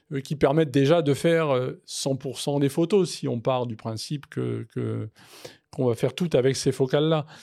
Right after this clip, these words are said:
Donc ça, c'est le zoom qui est au centre, on va dire, de, d'un équipement normal ou d'un équipement standard. Euh,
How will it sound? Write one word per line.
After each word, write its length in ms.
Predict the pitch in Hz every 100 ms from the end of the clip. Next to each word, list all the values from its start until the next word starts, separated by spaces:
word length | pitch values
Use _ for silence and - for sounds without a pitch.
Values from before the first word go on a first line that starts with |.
| - _
Donc 120 | 135
ça, 120 | 190
c'est 140 | 190 185
le 140 | 165
zoom 360 | 156 196 202 190
qui 140 | -
est 120 | 156 151
au 100 | 147
centre, 400 | - 196 196 151
on 60 |
va 120 | 131
dire, 360 | 123 151 175 160
de, 220 | 123 123
d'un 380 | 117 120 117 107
équipement 480 | 123 - 127 123 123
normal 520 | 120 107 113 123 135
ou 60 | 123
d'un 100 | 120
équipement 420 | 117 143 123 123
standard. 680 | 117 117 110 123 139 131
Euh, 40 | 110